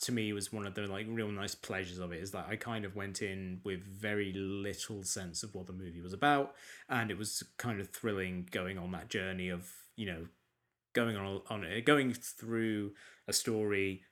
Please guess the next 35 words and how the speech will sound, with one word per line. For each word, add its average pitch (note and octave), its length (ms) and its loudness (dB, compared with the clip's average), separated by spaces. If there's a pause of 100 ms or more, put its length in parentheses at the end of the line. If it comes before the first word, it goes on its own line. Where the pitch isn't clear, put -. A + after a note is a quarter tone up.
not A#2 340 0 (360)
really B2 520 10
knowing G#2 460 0
the G#2 100 -4
direction G#2 420 -2
that G2 120 -2
it F2+ 80 -4
was G2+ 100 -6
gonna F#2 220 -2
go, F#2 480 -2 (280)
but C3 140 6
always G2+ 380 2
feeling F#2+ 360 0
as F2+ 100 -4
if F#2 180 -4 (680)
the A2+ 160 0
person G#2+ 360 0
who G#2+ 60 -2
was B2 80 2
making D3+ 360 6
the F#2+ 60 0
movie F#2 500 0
was F#2+ 160 -2 (340)
very G2+ 300 2
clear F#2 380 -4
about F2 240 -4
what F2+ 140 -6
they F#2 60 -4
wanted F2+ 360 -6
to G2 100 -6
do E2+ 180 -6
with D#2+ 140 -8
it. D#2+ 120 -8
You F#2+ 120 -6
know, D#2 100 -8